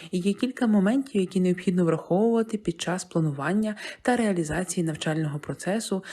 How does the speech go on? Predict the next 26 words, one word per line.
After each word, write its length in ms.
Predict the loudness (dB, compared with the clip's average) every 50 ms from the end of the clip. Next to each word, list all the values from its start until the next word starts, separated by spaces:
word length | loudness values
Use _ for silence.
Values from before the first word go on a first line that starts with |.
| -16 -12 -8
задля 300 | -2 0 0 0 2 0
успішного 580 | 0 0 -2 -2 -4 -4 -4 0 0 0 0 0
сприяння 540 | -2 -4 -4 -2 0 0 2 0 2 0 0
навчанню 460 | -2 -4 -6 -6 -6 -4 -2 -4 -4
фахівців. 560 | -4 -4 -4 -2 -2 -4 -4 -4 -8 -8 -8 -8 _ -20 -18 -18 -16 -12 -4 -2
Для 180 | 2 2 2
цього 260 | 2 2 -2 0 2
необхідно 480 | 0 0 0 -2 -2 -2 2 4 4 4
виявити 420 | 4 4 4 4 2 2 0 -2
фактори, 580 | -4 -2 -2 -2 -2 -2 -4 -8 -6 -6 -6 -8 -10 -16 -16 -6 -2
які 220 | -2 -2 0 -2 -4
впливають 580 | -4 -2 -6 -4 -2 -2 -2 -2 -4 -4 -4
на 60 | -4
успішність 600 | -4 -4 -6 -4 -6 -4 -4 -4 -6 -8 -8 -10
навчання, 600 | -12 -12 -10 -6 -4 -2 0 2 2 2 2 2 2
і 140 | 2 2 2
розробити 640 | 2 2 0 -2 -4 0 2 2 2 2 0 -4 -4 -4 -14 -18 -18 -14 -6 -4
їх 320 | -2 0 0 -2 -2 -2
практичну 520 | -4 -4 -2 -2 -4 -4 -2 -2 -2 -2
реалізацію. 840 | 0 0 -2 -2 -4 -4 -2 0 0 -2 -2 -6 -8 -8 -8 -8 -8 -10 -14 -16 -18 -18 -16 -6
Це 140 | -2 -2 0
призводить 420 | 4 4 4 4 6 4 4 4
до 80 | 2 2
наступного 540 | 0 0 -2 -4 -6 -2 0 2 2 2 2
дослідницького 720 | 0 -4 -4 -4 -4 -2 -2 -4 -4 -4 -4 -2 -2 0
питання: 560 | 0 -2 -2 -2 -4 -4 -4 -8 -8 -10 -10